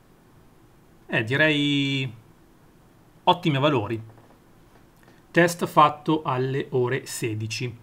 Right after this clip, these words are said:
Quindi adesso lo ripeterò tra un paio di ore, eh, stasera, giusto per capire un attimino e farvi vedere che,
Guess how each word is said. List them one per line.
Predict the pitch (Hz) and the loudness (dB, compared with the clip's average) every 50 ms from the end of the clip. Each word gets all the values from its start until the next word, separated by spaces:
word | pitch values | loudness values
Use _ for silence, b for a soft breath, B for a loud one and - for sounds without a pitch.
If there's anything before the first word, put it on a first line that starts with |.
| - _ - _ _ _ _ _ _ _ _ _ _ - _ - - _ _ _ _ - - - | -20 _ -20 _ _ _ _ _ _ _ _ _ _ -20 _ -20 -20 _ _ _ _ -20 -18 -10
Quindi | - 127 117 113 113 117 110 - | -8 -6 -6 -4 -4 -6 -6 -8
adesso | - 123 117 113 110 - - 139 123 120 | -8 -8 -6 -6 -6 -6 -6 -6 -6 -4
lo | - 131 127 | -4 -4 -4
ripeterò | 123 123 113 127 123 - 135 120 117 113 120 113 - - - _ _ _ _ _ _ - - - _ _ _ _ _ - - - - - - _ - - _ | -2 -2 -2 -4 -4 -4 -4 -2 -2 -4 -4 -6 -12 -20 -20 _ _ _ _ _ _ -20 -20 -20 _ _ _ _ _ -20 -20 -20 -20 -20 -20 _ -20 -16 _
tra | - 135 127 | -2 0 0
un | 123 110 | 0 0
paio | 110 131 127 151 | 0 0 0 2
di | 160 175 | 2 4
ore, | 196 202 214 214 226 233 226 233 - - - | 4 6 6 4 4 4 2 0 -2 -6 -12
eh, | 214 139 123 117 117 113 110 107 104 104 107 104 104 104 104 | -12 -10 -10 -8 -8 -8 -8 -10 -10 -12 -12 -14 -14 -14 -16
stasera, | - - - 147 - - 208 220 220 220 220 226 208 165 - - | -16 -12 -10 -8 -2 0 2 2 4 2 2 0 -2 -4 -8 -10
giusto | - 139 147 - - 131 | -8 -8 -6 -6 -6 -4
per | - 151 131 123 | -4 -4 -4 -4
capire | - 120 - - 135 135 127 | -6 -8 -4 -2 -2 -2 -2
un | 131 | -2
attimino | 131 120 - - 127 127 131 131 127 131 135 | -6 -6 -8 -8 -6 -6 -4 -4 -4 -4 -6
e | - | -6
farvi | 135 - - 131 131 127 | -6 -6 -4 -4 -2 -2
vedere | 117 139 131 120 123 120 120 123 123 127 - - - | -2 -2 -2 -2 -2 -2 0 -2 -2 -2 -6 -10 -12
che, | - 131 117 113 | -10 -10 -10 -10